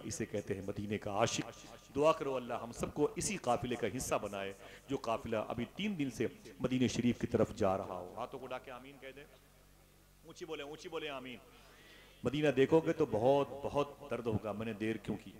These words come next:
अभी मैं रमज़ान शरीफ में तकरीबन बीस दिन रह के आया हूँ मदीने शरीफ से, माशाल्लाह, अल्लाह का शुक्र है। सरकार गौस पाक करम फरमाए और, अ, बड़े पीर की बारगाह की हाज़िरी अल्लाह आप सबको अता फरमा दे। बहुत अच्छा सुनते हैं,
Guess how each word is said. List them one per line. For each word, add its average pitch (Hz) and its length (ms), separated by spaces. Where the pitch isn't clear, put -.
अभी 160 140
मैं 156 160
रमज़ान 123 240
शरीफ 120 300
में 123 100
तकरीबन 113 320
बीस 131 200
दिन 131 80
रह 123 100
के 113 120
आया 110 100
हूँ 107 100
मदीने 101 240
शरीफ 101 240
से, - 140
माशाल्लाह, 98 340
अल्लाह 117 200
का 113 100
शुक्र 127 260
है। 110 80
सरकार 131 300
गौस 120 260
पाक 117 180
करम 120 160
फरमाए 110 360
और, 107 220
अ, 101 680
बड़े 107 140
पीर 110 200
की - 140
बारगाह 101 340
की - 140
हाज़िरी 98 360
अल्लाह 95 340
आप 98 100
सबको - 280
अता 113 260
फरमा 90 320
दे। - 140
बहुत 143 160
अच्छा 131 200
सुनते 120 280
हैं, 117 100